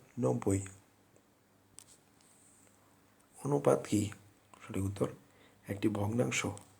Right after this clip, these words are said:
এক, তিন, ছয়, দশ, পনেরো, একুশ ধারাটির দ-, দ্বাদশ পদ কত? সঠিক উত্তর আটাত্তর।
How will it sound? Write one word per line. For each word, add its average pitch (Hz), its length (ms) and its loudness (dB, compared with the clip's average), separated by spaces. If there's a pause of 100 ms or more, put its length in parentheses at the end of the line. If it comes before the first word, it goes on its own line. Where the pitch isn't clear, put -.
(1600)
এক, 123 320 2 (180)
তিন, 117 460 -2
ছয়, 110 400 0
দশ, 107 520 -2
পনেরো, 107 340 -2
একুশ 107 540 -4 (960)
ধারাটির 107 460 2
দ-, 101 220 4 (200)
দ্বাদশ 101 340 4 (520)
পদ 110 240 2
কত? 117 200 -4 (1800)
সঠিক 101 260 -2
উত্তর 107 280 -4 (480)
আটাত্তর। 101 480 -4